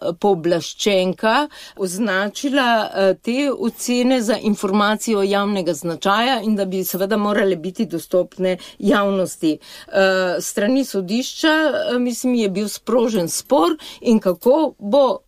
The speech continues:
eh, sodil sodnik, če predsednik Vrhovnega sodišča naprej pove, kakšna mora biti odločitev. To je izjemen pritisk na notranjo neodvisnost sodstva.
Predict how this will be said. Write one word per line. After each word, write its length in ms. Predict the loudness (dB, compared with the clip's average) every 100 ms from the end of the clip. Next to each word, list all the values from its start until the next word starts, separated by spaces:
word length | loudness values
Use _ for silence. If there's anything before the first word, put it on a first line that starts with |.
| _
eh, 200 | 0 0
sodil 520 | 2 2 2 2 0
sodnik, 680 | -2 0 0 4 4 2 -4
če 240 | 0 2 2
predsednik 580 | 0 -2 0 2 2
Vrhovnega 560 | 0 -2 0 0 0 -2
sodišča 640 | -4 -4 0 -2 -2 0
naprej 520 | 0 0 -2 0 0
pove, 380 | -2 -2 0 0
kakšna 500 | -2 -4 -6 -4 -4
mora 300 | 0 0 0
biti 400 | 0 -2 2 0 0 _ -4
odločitev. 720 | -2 0 -2 -2 -4 -4 -8 -10 _
To 140 | 2
je 120 | 4 2
izjemen 640 | -4 -4 0 2 2 0
pritisk 680 | -2 -6 -4 -2 -2 -4 -6
na 120 | -2
notranjo 640 | 0 0 -2 -2 -2 -2
neodvisnost 680 | -2 -2 -4 -6 -8 -6 -8 -6
sodstva. 480 | -8 -8 -12 -12